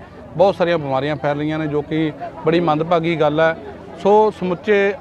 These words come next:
ਆਲੇ ਦੁਆਲੇ ਦੇ ਪਿੰਡਾਂ ਨੇ, ਘਗਰਾਲੀ ਨਗਰ ਨੇ, ਜਿੰਨੇ ਵੀ ਆਲੇ ਦੁਆਲੇ, ਚਾਹੇ ਕਿਸ਼ਨਗੜ੍ਹ ਆ, ਗਾਜੀਪੁਰ ਆ, ਜਿੰਨੇ ਵੀ ਬੀਜਾ, ਸਾਰੇ ਨਗਰਾਂ ਦੇ ਲੋਕ ਰਲ ਕੇ, ਮਹਿੰਦੀਪੁਰ ਆ, ਸਾਰੇ ਨਗਰਾਂ ਦੇ ਲੋਕ ਰਲ ਕੇ ਇੱਥੇ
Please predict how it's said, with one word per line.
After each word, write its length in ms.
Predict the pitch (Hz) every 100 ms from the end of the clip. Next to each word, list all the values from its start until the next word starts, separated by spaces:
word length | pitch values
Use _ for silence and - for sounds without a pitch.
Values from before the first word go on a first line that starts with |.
| - -
ਆਲੇ 160 | 165 175
ਦੁਆਲੇ 200 | 180 180
ਦੇ 100 | 180
ਪਿੰਡਾਂ 320 | 170 156 165
ਨੇ, 200 | 170 165 185
ਘਗਰਾਲੀ 320 | 170 147 156
ਨਗਰ 260 | 160 147
ਨੇ, 120 | 165 156
ਜਿੰਨੇ 260 | 160 190
ਵੀ 80 | 180
ਆਲੇ 140 | 156
ਦੁਆਲੇ, 200 | 151 156
ਚਾਹੇ 220 | 151 151 147
ਕਿਸ਼ਨਗੜ੍ਹ 560 | 151 151 151 151 156
ਆ, 200 | 156 151 - - - -
ਗਾਜੀਪੁਰ 440 | 160 156 160 165 160
ਆ, 140 | 156
ਜਿੰਨੇ 300 | 151 160 170
ਵੀ 120 | 160
ਬੀਜਾ, 400 | 151 156 147 165
ਸਾਰੇ 360 | 147 180 202 202 202
ਨਗਰਾਂ 360 | 170 151 160 160
ਦੇ 140 | 160
ਲੋਕ 360 | 147 151 156 151
ਰਲ 120 | 139
ਕੇ, 180 | 143 151
ਮਹਿੰਦੀਪੁਰ 460 | 151 175 165 156
ਆ, 180 | 156 151 - - - -
ਸਾਰੇ 200 | 220 226
ਨਗਰਾਂ 280 | 190 170
ਦੇ 60 | 170
ਲੋਕ 160 | 165 151
ਰਲ 160 | 156
ਕੇ 180 | - 160
ਇੱਥੇ 180 | 151